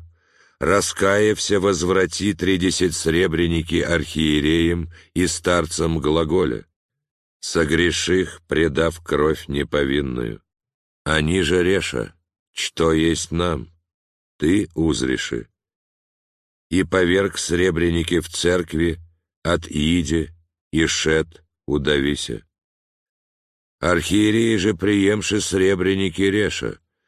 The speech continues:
«Недостойно есть вложите их в карвану, понеже цена крови есть».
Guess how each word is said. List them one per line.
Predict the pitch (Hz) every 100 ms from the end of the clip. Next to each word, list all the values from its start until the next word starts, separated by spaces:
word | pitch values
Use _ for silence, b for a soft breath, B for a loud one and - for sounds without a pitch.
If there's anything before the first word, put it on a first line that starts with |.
| _ _ -
«Недостойно | 76 87 87 82 - 90 110 120 113
есть | 110 92 -
вложите | 76 82 82 73 82 80 82
их | 82 82 - - b b b
в |
карвану, | - 87 80 78 80 87 92 82 - _ _ _
понеже | - 82 80 82 85
цена | 73 82 80 78 82
крови | - 80 98 98 69
есть». | 62 67 64 - _